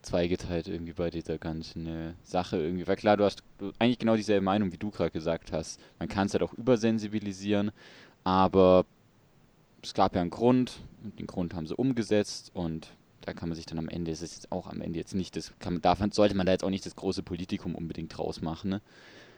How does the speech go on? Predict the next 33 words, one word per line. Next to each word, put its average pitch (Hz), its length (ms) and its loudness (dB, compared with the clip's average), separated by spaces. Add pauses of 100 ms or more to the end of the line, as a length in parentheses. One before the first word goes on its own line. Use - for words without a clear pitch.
(160)
Aber, 90 680 6 (720)
ähm, 87 760 0
also 87 340 2
aus 87 160 -2
der 92 80 2
Entscheidung, 87 360 2
dass 80 140 -6
sie 80 60 -10
es 80 60 -8
jetzt - 160 -16
geändert 85 460 -2
haben 78 320 -6
wieder. 87 300 -2 (1500)
Aber 92 200 2
wie 90 80 -4
gesagt, 92 400 2
das, 98 160 2
was, - 220 0
also 82 200 -4
dieses 85 300 -10
Volley-Ding, 98 420 4
das - 140 -6
hat 107 120 0
dann 90 120 -2
halt 87 140 0
im 80 100 -6
Kontext 123 500 0
von, 85 220 -4
von 82 180 -6
allem, 95 320 0
hat 85 140 -6
das 87 100 -6
irgendwie 90 220 -8